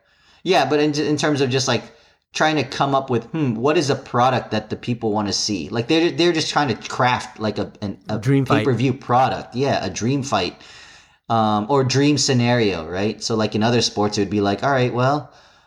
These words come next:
Speaker 1: what happens if, you know, you see, like, freaking LeBron James, like, strap pads and go play running back for, <laughs> you know,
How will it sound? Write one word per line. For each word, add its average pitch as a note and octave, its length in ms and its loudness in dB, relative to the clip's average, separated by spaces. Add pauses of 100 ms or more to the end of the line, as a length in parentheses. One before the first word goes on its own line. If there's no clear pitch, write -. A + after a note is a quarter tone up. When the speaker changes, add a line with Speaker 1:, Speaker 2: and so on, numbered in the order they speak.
(100)
Speaker 1:
what A#2 160 0
happens B2+ 420 2
if, A2+ 380 -2
you C#3 100 -2
know, A2 120 2
you A#2 180 2
see, C3 280 0
like, A#2+ 240 0
freaking B2+ 460 -2
LeBron B2 340 2
James, A2 480 2
like, G2+ 240 -2
strap - 540 0 (520)
pads G#2 460 2
and F#2 520 -4
go G2+ 480 0 (140)
play A2 240 2
running F#2+ 300 2
back E2+ 320 -4
for, F#2 520 0
<laughs> - 80 -16
you D3+ 160 4
know, A#2+ 340 0